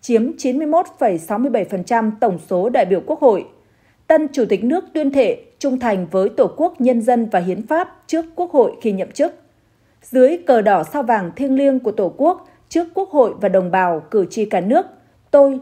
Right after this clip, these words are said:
Lương Cường, Chủ tịch nước Cộng hòa xã hội chủ nghĩa Việt Nam xin tuyên thệ tuyệt đối trung thành với Tổ quốc, với nhân dân, với Hiến pháp nước Cộng hòa xã hội chủ nghĩa Việt Nam,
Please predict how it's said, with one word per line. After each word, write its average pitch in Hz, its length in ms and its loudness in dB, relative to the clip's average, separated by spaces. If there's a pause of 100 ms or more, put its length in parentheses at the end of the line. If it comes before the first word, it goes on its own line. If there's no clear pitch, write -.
Lương 254 300 0
Cường, 190 320 2 (260)
Chủ 240 140 0
tịch 220 200 -2
nước 339 260 0
Cộng 202 160 -4
hòa 196 280 -2
xã 247 200 -8
hội 277 260 2
chủ 214 160 -2
nghĩa 185 180 -2
Việt 240 220 0
Nam 226 360 -2
xin 233 360 -4
tuyên 226 180 2
thệ 226 240 2 (420)
tuyệt 269 180 4
đối 240 300 4
trung 320 160 -2
thành 214 340 -4
với 220 100 2
Tổ 233 280 0
quốc, 359 320 -4
với 226 120 4
nhân 262 200 2
dân, 247 300 2 (200)
với 214 180 2
Hiến 214 260 -2
pháp 339 400 -4
nước 330 300 -2
Cộng 190 200 0
hòa 196 220 -2 (120)
xã 247 80 -6
hội 277 280 4
chủ 208 120 -6
nghĩa 175 180 -4
Việt - 180 0
Nam, 214 380 0